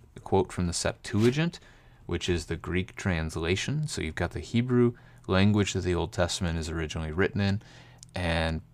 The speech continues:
well before this, at least a couple hundred years prior to Jesus and the disciples here, it is translated into the Greek language. And so that's the common Old Testament scriptures of their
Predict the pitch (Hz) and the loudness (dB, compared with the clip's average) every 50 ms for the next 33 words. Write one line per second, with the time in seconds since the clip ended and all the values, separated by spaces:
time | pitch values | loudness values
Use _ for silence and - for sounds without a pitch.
0 | - - - - - - 87 90 101 101 107 117 120 107 101 90 - - 92 95 | -20 -20 -20 -12 -10 -6 -2 4 6 8 10 10 8 6 4 0 0 0 2 4
1 | 95 85 80 76 80 - - - - - - - - - - - - 98 95 107 | 4 2 2 -2 -4 -4 -6 -6 -8 -10 -18 -20 -20 -20 -16 -12 -6 -2 -2 -2
2 | 107 - 87 - - 95 - - 87 87 82 82 82 78 82 82 82 - - - | 0 -2 -4 -2 -2 -2 -2 -2 -4 -2 -2 -4 -2 -2 -2 -2 -2 -4 -6 -2
3 | - 87 85 90 87 87 82 - 85 80 76 78 80 82 - - - - - - | 0 2 4 4 4 2 0 -2 -4 -4 -2 -4 -4 -6 -8 -12 -14 -12 -8 -4
4 | 92 85 80 80 78 - - 85 80 80 - 82 - - 85 90 92 87 85 80 | -4 -4 -2 -4 -6 -6 -6 -6 -6 -4 -4 -4 -2 -2 0 0 0 0 0 0
5 | 78 - - - 85 80 78 78 - - - - - - - - 82 87 82 - | 0 -2 -2 -2 -2 -2 -2 -4 -8 -12 -20 -20 -20 -14 -6 -4 -2 0 0 0
6 | - - - 90 90 92 90 82 87 87 85 87 80 - 64 85 87 - - 78 | -2 0 2 2 2 2 2 0 0 0 0 -2 -4 -4 -6 -6 -6 -4 -6 -6
7 | 82 78 - - 87 87 110 113 - - - - - 110 104 107 120 135 143 147 | -6 -6 -6 -4 -2 -2 -2 -4 -8 -18 -12 -6 -2 0 0 0 0 0 -2 -2
8 | - - - - - - - - - - - - - 92 92 90 - - 90 87 | -4 -10 -16 -20 -20 -20 -20 -20 -20 -20 -10 -6 -4 -2 0 0 0 0 2 2
9 | 90 87 87 85 - - - - - - - - - - - - - - - 90 | 2 2 0 -2 -4 -10 -20 -20 -20 -20 -20 -20 -20 -20 -20 -14 -8 -4 -2 2
10 | 95 113 113 - - - 98 87 80 - - - - - 98 98 101 104 98 90 | 2 2 0 -2 -4 -2 -2 -2 -2 -4 -8 -8 -2 2 4 4 4 4 4 2
11 | 87 85 92 - - - - - - - - - - - - 95 95 95 90 - | 0 0 -2 -4 -8 -18 -20 -20 -20 -20 -20 -20 -14 -4 2 4 4 4 4 4
12 | - 95 92 - - 92 78 - - - - 92 - - - 87 82 85 85 78 | 4 2 2 2 0 -4 -4 -4 -4 -2 -2 -2 -2 -2 -4 -4 -2 -2 -4 -4
13 | 78 82 80 | -4 -6 -6